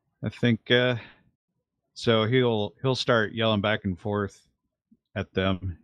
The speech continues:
and they're basically negotiating. And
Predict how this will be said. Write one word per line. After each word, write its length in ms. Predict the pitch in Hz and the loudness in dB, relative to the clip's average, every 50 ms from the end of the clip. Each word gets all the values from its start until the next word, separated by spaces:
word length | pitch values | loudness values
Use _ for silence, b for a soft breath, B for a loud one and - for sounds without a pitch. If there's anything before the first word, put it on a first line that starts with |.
| - | -12
and 560 | - 98 95 95 92 92 90 87 87 85 - - _ _ _ _ _ _ _ | -8 -4 -2 0 0 0 0 0 -2 -4 -6 -14 _ _ _ _ _ _ _
they're 340 | 101 98 92 90 87 85 - _ _ - | -2 0 0 0 -2 -4 -10 _ _ -6
basically 420 | 92 90 87 82 - - 78 80 | -2 -2 -2 -2 -4 -6 -4 -4
negotiating. 680 | 80 80 73 85 85 85 82 - - 85 82 82 80 80 - _ b b b b b b b b b _ _ _ _ - - | -4 -4 -2 -2 -2 -2 -2 -2 -4 -6 -6 -4 -6 -6 -8 _ b b b b b b b b b _ _ _ _ -4 -2
And 540 | 90 87 85 85 82 82 82 80 - - | 0 2 2 2 2 2 0 -2 -4 -10